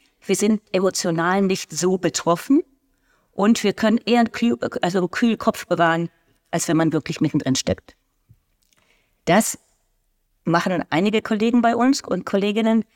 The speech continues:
ähm, aber natürlich keine Berufsanfänger. Also die müssen die ganzen Präventionsmaßnahmen, Tools und alles, was wir anbieten, auch erstmal durchlaufen,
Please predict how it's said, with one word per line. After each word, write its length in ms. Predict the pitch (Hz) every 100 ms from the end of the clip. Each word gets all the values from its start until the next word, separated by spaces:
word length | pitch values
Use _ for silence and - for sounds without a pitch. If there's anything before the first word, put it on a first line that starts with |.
| _ _ -
ähm, 320 | 185 180 -
aber 280 | - 170 175
natürlich 400 | 165 - 180 170
keine 320 | 156 151 151
Berufsanfänger. 760 | 139 151 147 - 143 - 139 131
Also 160 | 139
die 280 | 165 214 233
müssen 340 | 202 196 - 165
die 80 |
ganzen 320 | 156 160 170 175
Präventionsmaßnahmen, 1700 | 160 147 139 156 156 170 - - _ - 175 170 - 180 165 170 -
Tools 360 | - 180 170
und 100 | 170
alles, 180 | 151 -
was 140 | 160
wir 80 | -
anbieten, 360 | 156 147 156 -
auch 180 | - 156
erstmal 260 | 165 175 147
durchlaufen, 580 | 139 170 185 - 185